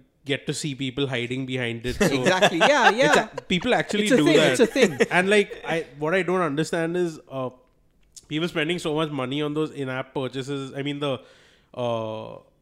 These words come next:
Speaker 1: the cosmetics, they're, like, three hundred dollar cosmetics. There, there's, like, multiple different kinds of loot crates which they've added, like, loot boxes and all.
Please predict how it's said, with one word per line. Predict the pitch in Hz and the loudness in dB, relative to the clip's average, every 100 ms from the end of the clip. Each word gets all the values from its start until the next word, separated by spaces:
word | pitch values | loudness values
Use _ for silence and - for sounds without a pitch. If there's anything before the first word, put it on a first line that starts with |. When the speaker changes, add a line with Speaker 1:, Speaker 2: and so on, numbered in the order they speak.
| _ _ _ _ - | _ _ _ _ -10
Speaker 1:
the | 151 | -2
cosmetics, | 151 127 160 135 143 117 - | 0 0 0 -2 -2 -6 -6
they're, | 139 | -4
like, | 156 151 | -4 -4
three | - 160 | -4 -2
hundred | 156 156 147 | 0 -2 -2
dollar | 139 139 139 | -2 -2 -2
cosmetics. | 135 - 139 127 139 | -6 -6 -6 -6 -6
There, | 131 147 131 | -4 -4 -4
there's, | 143 151 | -4 -4
like, | 180 - | -6 -8
multiple | 147 143 139 139 165 170 | -8 -2 -2 -2 -4 -4
different | 147 123 139 | -4 -6 -10
kinds | 139 131 139 | -6 -4 -4
of | 135 | -4
loot | 127 127 - | -4 -4 -4
crates | 135 131 139 | -4 -4 -6
which | 120 | -6
they've | 139 127 | -4 -4
added, | 120 131 120 120 | -4 -6 -10 -12
like, | 127 127 | -10 -6
loot | 127 120 | -6 -6
boxes | 131 123 - 131 | -10 -10 -12 -14
and | 131 127 | -12 -12
all. | 131 | -16